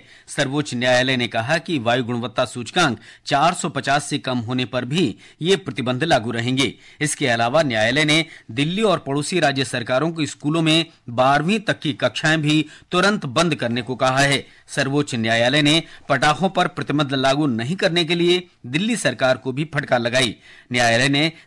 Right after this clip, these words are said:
दिल्ली सरकार और पुलिस कमिश्नर से प्रतिबंध लागू करने के लिए उठाए गए कदमों का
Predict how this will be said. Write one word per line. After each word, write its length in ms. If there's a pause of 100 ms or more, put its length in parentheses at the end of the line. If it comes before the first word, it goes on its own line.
दिल्ली 260
सरकार 440
और 140 (120)
पुलिस 180
कमिश्नर 440
से 160
प्रतिबंध 420
लागू 300
करने 280
के 100
लिए 140
उठाए 280
गए 260
कदमों 260
का 300